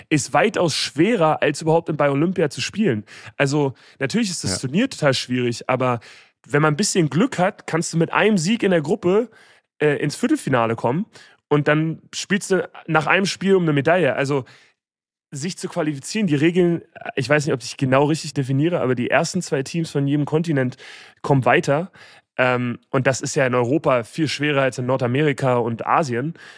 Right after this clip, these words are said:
Speaker 1: Also wieder no disrespect, aber wir müssen halt Spanien, Serbien, Frankreich, all die Konsorten schlagen, um uns zu qualifizieren überhaupt. Und die Vereinigten Staaten spielen gegen Mexiko. Also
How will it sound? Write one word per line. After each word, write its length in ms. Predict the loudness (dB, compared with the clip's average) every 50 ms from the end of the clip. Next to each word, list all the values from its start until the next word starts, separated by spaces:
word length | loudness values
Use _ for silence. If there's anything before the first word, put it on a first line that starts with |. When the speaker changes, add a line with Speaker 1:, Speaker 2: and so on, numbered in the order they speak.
| -14 -8
Speaker 1:
Also 320 | -6 -4 -2 -2 -4 -4 0
wieder 240 | 2 4 4 4 2
no 200 | 2 2 2 2
disrespect, 640 | 2 0 -2 -4 -6 -6 -4 -2 -2 -2 -2 -4 -4
aber 380 | -2 0 0 0 0 -2 -6
wir 80 | -6 -4
müssen 240 | -2 -2 -2 0 0
halt 160 | 0 0 0
Spanien, 800 | -2 -4 -2 0 0 2 2 2 0 0 0 0 -2 -2 -4 -6 -6
Serbien, 640 | -2 0 2 4 4 2 2 0 0 0 2 0 -2
Frankreich, 800 | -2 -2 -2 -2 -2 -2 -2 -4 -2 -2 0 0 0 -2 -4 -8 -14 -16 -18 -18 -18 -20 -20 -20 -20 -12 -2 2
all 140 | 2 4 4
die 120 | 4 2
Konsorten 480 | 2 2 2 2 4 2 2 2 0 -2
schlagen, 500 | -2 2 2 4 4 4 2 0 -2 -2
um 180 | -2 -2 -2
uns 200 | -2 -2 -2 -6
zu 100 | -8 -8
qualifizieren 640 | -8 -2 -2 0 0 0 -4 -6 -2 2 2 4 4
überhaupt. 500 | 4 4 4 4 4 2 2 -2 -8 -10
Und 460 | -4 -2 -2 -2 -2 -4 -8 -12 -10
die 80 | -8 -4
Vereinigten 380 | 0 2 2 2 2 0 -4
Staaten 280 | -6 -2 0 0 0 0
spielen 220 | -2 -2 -2 0 0
gegen 100 | 2 2
Mexiko. 480 | 2 0 0 -2 -4 0 2 2 2
Also 300 | 2 2 0 0 0 -2